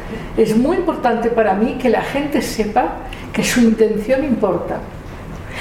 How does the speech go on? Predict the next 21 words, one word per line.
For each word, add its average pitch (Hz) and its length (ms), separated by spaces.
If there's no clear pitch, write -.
Y, 254 240
y 247 120
creo 302 640
que, 233 400
que 226 460
independientemente 302 1120
de 269 340
la 226 160
mirada 240 600
que 277 80
uno 254 220
tiene 180 480
sobre 240 760
quién 240 240
tiene 220 240
la 214 80
razón 226 580
y 202 120
quién 214 200
está 214 220
equivocado, 226 1040